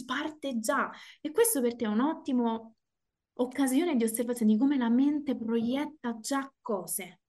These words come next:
Cioè si proietta già nel futuro, costruisce già un castello attorno alla situazione. Perché vuole mantenere la sua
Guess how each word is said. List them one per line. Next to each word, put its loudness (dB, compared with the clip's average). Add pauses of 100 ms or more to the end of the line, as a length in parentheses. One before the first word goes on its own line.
(600)
Cioè -6
si 0
proietta 0
già -2
nel -2
futuro, -8
costruisce -4
già 0 (280)
un 6
castello 0
attorno 2
alla 0
situazione. -8 (960)
Perché 4
vuole 4
mantenere 0
la -2
sua 0